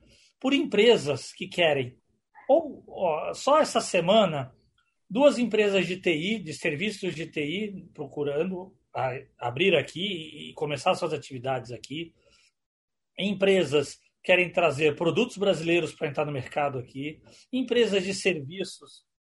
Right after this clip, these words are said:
ah, também de tecnologia, né, de marketing. Ah,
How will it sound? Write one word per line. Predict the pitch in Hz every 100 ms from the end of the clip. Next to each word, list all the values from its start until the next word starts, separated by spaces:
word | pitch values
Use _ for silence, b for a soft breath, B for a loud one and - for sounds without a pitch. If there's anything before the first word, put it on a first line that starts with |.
| _ -
ah, | 165 147 131 - _ _ _ _ _ _ _ _ _ _ _ _
também | 226 226 185 220 220
de | 175
tecnologia, | 165 185 165 - 160 147 123 151 202 214 - _ _ _ _ _
né, | 147 165 165 - 156
de | 190
marketing. | 208 175 190 185 190 - 202 190 - - _ _ _ _ _
Ah, | 82 82 -